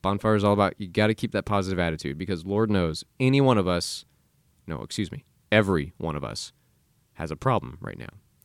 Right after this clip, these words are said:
We have some sort of battle and some sort of struggle that we're dealing with.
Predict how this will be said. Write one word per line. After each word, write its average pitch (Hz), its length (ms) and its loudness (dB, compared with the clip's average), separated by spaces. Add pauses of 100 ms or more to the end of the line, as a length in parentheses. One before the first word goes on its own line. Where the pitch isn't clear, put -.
(300)
We 80 100 -6
have 78 100 -10
some 113 220 2
sort 170 200 6
of 175 60 4
battle 165 340 8
and 123 100 2
some 123 180 0
sort 123 180 -2
of 120 80 -4
struggle 117 380 6
that 101 120 2
we're 120 100 2
dealing 120 340 2
with. - 280 -10